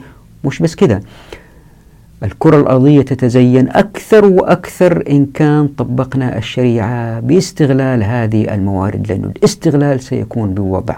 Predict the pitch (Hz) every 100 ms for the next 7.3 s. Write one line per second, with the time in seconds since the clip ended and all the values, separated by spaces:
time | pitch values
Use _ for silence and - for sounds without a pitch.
0 | - 185 170 185 175 - - - 139 -
1 | 113 107 104 98 92 - 113 107 113 117
2 | 180 170 160 143 143 139 131 127 127 117
3 | 110 - - 110 110 113 110 107 92 110
4 | 107 107 - 110 110 107 - - - -
5 | - - 104 104 104 107 107 101 - 110
6 | 98 98 104 92 95 95 - 95 82 85
7 | 82 82 69